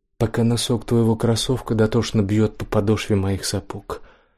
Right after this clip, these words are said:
Это так же утомляюще, как щёлканье ручки в чьих-то пальцах. Бам, бам, бам. А ты сидишь в своём надутом пуховике, смотришь вперёд, то ли на других пассажиров, то ли сквозь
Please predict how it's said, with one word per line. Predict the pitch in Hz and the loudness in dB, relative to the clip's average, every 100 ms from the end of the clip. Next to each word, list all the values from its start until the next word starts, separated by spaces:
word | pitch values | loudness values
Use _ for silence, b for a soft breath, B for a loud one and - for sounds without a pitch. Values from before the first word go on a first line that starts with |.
| b b | b b
Это | - - | -6 -4
так | - 107 | 0 0
же | 101 | 0
утомляюще, | - - 117 107 113 123 113 - 107 | -4 0 2 4 4 2 0 -2 -6
как | 107 | -6
щёлканье | - - 117 113 107 107 | -4 -2 -2 2 2 4
ручки | 110 107 - | 2 -2 -4
в | 110 | -6
чьих-то | - 107 - 110 | -2 -4 -2 -6
пальцах. | - 104 98 - - - _ _ _ _ _ _ _ _ _ 101 | -2 -4 -2 -6 -10 -14 _ _ _ _ _ _ _ _ _ -6
Бам, | 92 107 110 107 107 107 104 _ _ _ _ | 0 2 2 0 -2 -6 -10 _ _ _ _
бам, | 104 101 110 107 104 107 110 _ _ _ _ _ - | -2 2 4 4 0 -4 -8 _ _ _ _ _ -4
бам. | 110 110 107 101 104 - _ _ _ _ _ _ _ _ _ _ _ - | 0 2 2 -2 -8 -14 _ _ _ _ _ _ _ _ _ _ _ -6
А | 107 | -2
ты | 117 | -2
сидишь | - 107 117 | -2 0 0
в | - | 0
своём | 113 104 | 2 4
надутом | 104 104 107 107 | 4 2 2 0
пуховике, | - 92 107 101 98 117 | -2 -4 0 0 0 -2
смотришь | - 107 101 98 - | 0 0 0 -2 -4
вперёд, | - - 101 95 110 - - b b b - | -14 -4 -2 0 -2 -4 -14 b b b 0
то | 104 | 2
ли | |
на | 101 101 | 2 0
других | 101 98 - | 0 -2 -4
пассажиров, | 104 - 104 98 120 120 - - | -6 -4 -2 -2 -4 -6 -8 -4
то | |
ли | 101 95 | -2 -2
сквозь | - 98 - | -4 -6 -6